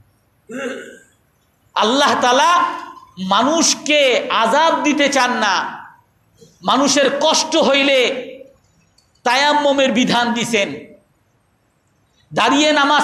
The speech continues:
পড়া, পড়তে পারো না, বসে নামাজ পড়ো, বসে নামাজ পড়তে পারো না, শুয়ে নামাজ পড়ো। মুসাফির হইছো, রোজা রাখতে পারো না,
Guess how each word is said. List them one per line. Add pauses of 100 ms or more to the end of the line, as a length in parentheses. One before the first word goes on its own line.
(120)
পড়া, (460)
পড়তে
পারো
না,
বসে
নামাজ (120)
পড়ো, (260)
বসে
নামাজ
পড়তে
পারো
না,
শুয়ে
নামাজ (120)
পড়ো। (1900)
মুসাফির
হইছো,
রোজা
রাখতে
পারো
না,